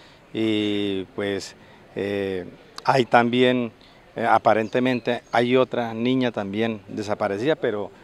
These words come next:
no se ha puesto una denuncia como tal. De todos modos, instamos a, a los padres de familia que cuando se presenten estos casos se acerquen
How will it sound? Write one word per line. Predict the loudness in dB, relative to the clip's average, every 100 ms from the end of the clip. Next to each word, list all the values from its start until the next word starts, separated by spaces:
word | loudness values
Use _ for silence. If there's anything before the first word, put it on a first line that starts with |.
| -14 -6
no | 0 2 0 0
se | -4
ha |
puesto | -2 -4 -4 -6 -8
una | -6 -6
denuncia | -6 -10 -8 -8
como | -8 -10 0
tal. | 0
De | 0 -10 -20 -20 -20 -20 -8
todos | -4
modos, | 0 2 2 0
instamos | -4 0 2 2 0
a, | -2 -4
a | -8 -8 -8
los | -6
padres | -2 0
de | 0 -4
familia | -6 -4 -2 -2
que |
cuando | -4 -8 -8
se | -8
presenten | -8 -10 -6 -6
estos | -6 -10 -2
casos | 0 0 -4
se | -8
acerquen | -2 0 0 -4 -12